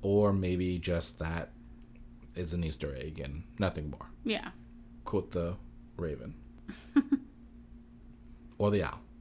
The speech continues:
Speaker 2: Yeah.
Speaker 1: Of course, they had a public funeral like every fucking Batman movie ever does.
Speaker 2: Yeah.
Speaker 1: Uh, and, of course, it was ambushed by a villain. Bruce is at this funeral.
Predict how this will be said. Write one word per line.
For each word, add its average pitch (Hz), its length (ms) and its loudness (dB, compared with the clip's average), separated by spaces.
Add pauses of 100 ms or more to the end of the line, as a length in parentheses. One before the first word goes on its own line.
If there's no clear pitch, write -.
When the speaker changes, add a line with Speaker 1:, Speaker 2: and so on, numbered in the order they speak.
(280)
Speaker 2:
Yeah. 220 220 2 (2000)
Speaker 1:
Of 123 240 12
course, 139 260 12
they 131 120 12
had 120 180 10
a 110 100 12
public 107 340 8
funeral 104 360 6
like 104 340 2
every 95 280 4
fucking 95 500 0
Batman 95 340 2
movie 95 260 4
ever 92 220 4
does. 92 440 4 (880)
Speaker 2:
Yeah. 214 320 2 (760)
Speaker 1:
Uh, 98 320 6
and, 98 400 4
of 85 160 -6
course, 85 300 0
it 76 80 2
was 85 120 0
ambushed 85 420 0
by 104 140 8
a 117 60 8
villain. 101 420 10 (480)
Bruce 107 400 6
is 107 100 8
at 147 220 10
this 123 180 6
funeral. 110 540 6